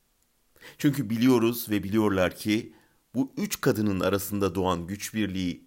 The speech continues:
tabanda da sağlanabilirse Türkiye'de bir büyük dönüşümün kapısını açabilir.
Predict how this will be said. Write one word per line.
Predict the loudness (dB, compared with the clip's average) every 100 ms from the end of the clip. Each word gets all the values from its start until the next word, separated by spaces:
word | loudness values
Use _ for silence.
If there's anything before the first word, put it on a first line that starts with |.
| -10
tabanda | -6 -2 0 2 0
da |
sağlanabilirse | 0 2 2 2 -2 -2 -4 2 4 4 2 _ _ _ _
Türkiye'de | -8 -6 -4 -2 -2
bir | -4 -6 -4
büyük | -2 -2 0
dönüşümün | -2 -2 -4 -4 -4
kapısını | -6 -6 -4 -2 -2
açabilir. | -2 -6 -4 -6 -8